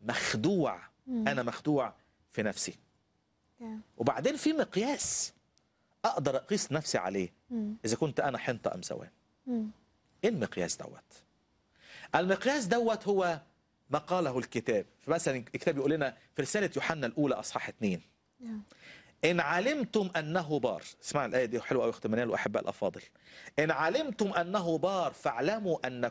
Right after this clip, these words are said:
Speaker 1: كل من يصنع البر مولود من الله".
Speaker 2: مم.
Speaker 1: المقياس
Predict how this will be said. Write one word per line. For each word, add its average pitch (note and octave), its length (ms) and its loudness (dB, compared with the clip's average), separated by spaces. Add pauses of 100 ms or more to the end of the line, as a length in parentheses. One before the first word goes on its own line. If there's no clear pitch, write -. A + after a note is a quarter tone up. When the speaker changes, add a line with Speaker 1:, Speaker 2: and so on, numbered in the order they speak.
Speaker 1:
كل E3 360 4
من A2+ 180 -2
يصنع A#2 520 0
البر A#2+ 440 2
مولود G#2+ 480 2
من F#2 100 -14
الله". E2 240 -14 (500)
Speaker 2:
مم. G3+ 360 -2 (1120)
Speaker 1:
المقياس B3 880 2